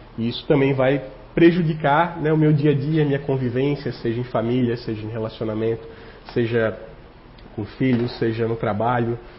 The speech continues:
seja com os amigos. Então a gente vai acabar, é, tendo esse problema lá na frente. Então, assim, levem pra vocês, né? Não passem a mão na cabeça de vocês, se cobrem,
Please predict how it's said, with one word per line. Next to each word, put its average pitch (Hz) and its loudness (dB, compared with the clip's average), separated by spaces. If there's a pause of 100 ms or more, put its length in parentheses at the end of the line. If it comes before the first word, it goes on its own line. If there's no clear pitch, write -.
(120)
seja 113 -4 (260)
com 127 -2
os 123 0
amigos. 120 0
Então 117 -8
a 117 -2
gente 123 -8
vai 123 0
acabar, 123 0 (420)
é, 123 4
tendo 135 4
esse 139 -4
problema 131 6 (800)
lá 135 2
na 151 4
frente. 113 -2 (440)
Então, 170 2
assim, 185 2
levem 180 6
pra 180 2
vocês, 147 0
né? 143 -2
Não 135 0
passem 151 0
a 139 2
mão 135 0
na 143 0
cabeça 139 -2
de 127 -4
vocês, 135 -2 (160)
se 196 -2
cobrem, 170 2